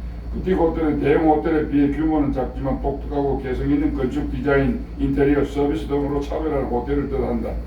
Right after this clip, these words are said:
피프티 베스트는 환상적인 호숫가 입지의 화려한 계단식 정원과 바로크 양식의 우아함이 돋보이는 호텔이라고 평가했다. 각각의 객실은 모두 다른 디자인으로 꾸며졌다. 금박 털의 거울,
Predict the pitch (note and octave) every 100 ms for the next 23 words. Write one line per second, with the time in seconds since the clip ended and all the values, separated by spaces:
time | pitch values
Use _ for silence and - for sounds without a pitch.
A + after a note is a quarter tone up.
0 | - - - - A3 A3 F#3+ D#3 F#3+ -
1 | D#3+ D3+ C#3+ D3+ D#3+ F3 F3 D3+ C#3+ D3+
2 | - E3 D3+ D#3 - D3+ D3 - E3 D#3
3 | C#3 - C#3 D3+ C#3 D3 C#3+ C#3 C#3 C#3
4 | A#2+ - - - - C#3 D#3+ F#3 E3+ D#3+
5 | D3 D3 D3 C#3+ D3+ D3+ C#3+ C#3+ C3+ -
6 | D3+ C#3+ D3+ C#3 C3+ C#3 C#3 C3 A#2 C#3
7 | B2+ A#2+ A2+ - D3+ D3+ - D#3 D#3 D3
8 | C#3+ D3+ - D#3+ C#3 C#3+ D3 C#3+ C3 B2+
9 | D3 C#3 C#3 D3+ D#3 F3+ D3 C#3+ B2 B2
10 | A2 G#2 - - - - - F#3 F3+ D#3+
11 | D#3 F3 D#3+ D3 C#3 D3 D#3 D3